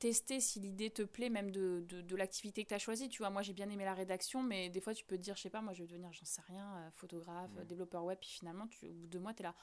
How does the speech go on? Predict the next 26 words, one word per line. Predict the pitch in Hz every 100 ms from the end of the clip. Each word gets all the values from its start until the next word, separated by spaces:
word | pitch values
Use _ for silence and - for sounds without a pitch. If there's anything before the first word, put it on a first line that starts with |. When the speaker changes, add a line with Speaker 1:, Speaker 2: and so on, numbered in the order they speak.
| - - - -
Speaker 1:
ouais, | 175
bah, | 160
c'est | -
bon, | 196
au | 196
bout | 175
du | 170
deuxième | 170 180 175
site, | - 220 180
euh, | 165
j'en | 160
peux | 165
plus, | 160 - 220
euh, | 180
ça | -
me | 170
saoule. | - 226
Speaker 2:
Mm. | 202 202
Speaker 1:
Donc, | 180 180 -
c'est | -
quand | 196
même | 196
bien | 208 226
de |
tester. | 226 208 196
Speaker 2:
Mm. | -